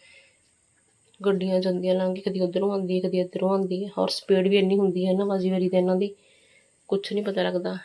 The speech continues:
ਇਹਨਾਂ ਨੂੰ ਇੱਦਾਂ ਨਹੀਂ ਹੈਗਾ ਵੀ ਥੋੜ੍ਹਾ ਜਿਹਾ ਤੁਸੀਂ ਦੇਖ ਕੇ ਨਾ ਚਲਾ ਲਿਆ ਕਰੋ ਵੀ ਹੋਰ ਵੀ ਕਿਸੇ ਨੇ ਲੰਘਣਾ ਹੁੰਦਾ ਆ। ਇੱਕ, ਇੱਕ ਦੂਜੇ ਤੋਂ ਅੱਗੇ ਅੱਗੇ ਜਾਈ ਜਾਂਦੇ ਆ। ਤੇ ਹੁਣ ਮੈਂ ਨਾ ਇਹ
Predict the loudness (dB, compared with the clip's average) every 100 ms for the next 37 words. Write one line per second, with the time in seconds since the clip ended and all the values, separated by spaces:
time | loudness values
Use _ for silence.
0 | -4 0 4 4 2 2 0 4 4 4
1 | 4 4 4 2 2 -2 -4 0 2 2
2 | 0 -4 -4 -4 -4 -2 -4 -4 -4 0
3 | 0 0 -6 -2 0 2 0 0 2 2
4 | 0 -2 -6 _ _ -20 -20 _ -6 -4
5 | -2 -2 -2 -4 -2 -2 -2 -2 -4 -4
6 | -2 0 0 0 -2 -2 -2 -6 _ _
7 | _ _ _ _ -20 _ _ _ -6 -4
8 | -2 -2 -2 -2 -2 -2 -4